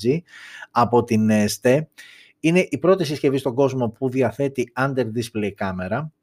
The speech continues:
Ένα, οκ, αρκετά εντυπωσιακό χαρακτηριστικό, το οποίο όμως είναι και τόσο ουσιαστικό.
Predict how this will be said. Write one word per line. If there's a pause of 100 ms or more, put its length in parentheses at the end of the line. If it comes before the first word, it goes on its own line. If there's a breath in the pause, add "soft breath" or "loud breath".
(600)
Ένα,
οκ, (300)
αρκετά
εντυπωσιακό
χαρακτηριστικό, (360 loud breath)
το
οποίο
όμως
είναι
και
τόσο
ουσιαστικό.